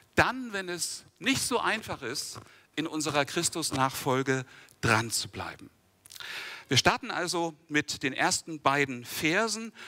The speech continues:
Ich möchte die Verse lesen. Ich habe mich heute auch ausnahmsweise für die neue Genfer Bibelübersetzung entschieden. Petrus, Apostel Jesu Christi, an die von Gott Erwählten,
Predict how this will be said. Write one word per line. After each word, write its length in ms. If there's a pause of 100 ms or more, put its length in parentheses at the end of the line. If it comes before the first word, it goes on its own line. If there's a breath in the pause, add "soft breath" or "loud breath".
(220 loud breath)
Ich 200
möchte 320
die 300 (200 loud breath)
Verse 380
lesen. 460
Ich 140
habe 140
mich 140
heute 440 (360 loud breath)
auch 360 (260 loud breath)
ausnahmsweise 840
für 300
die 320
neue 300
Genfer 500 (300 loud breath)
Bibelübersetzung 920 (680 loud breath)
entschieden. 540 (680 loud breath)
Petrus, 600 (420)
Apostel 500
Jesu 260
Christi, 640
an 200
die 100
von 260
Gott 380
Erwählten, 840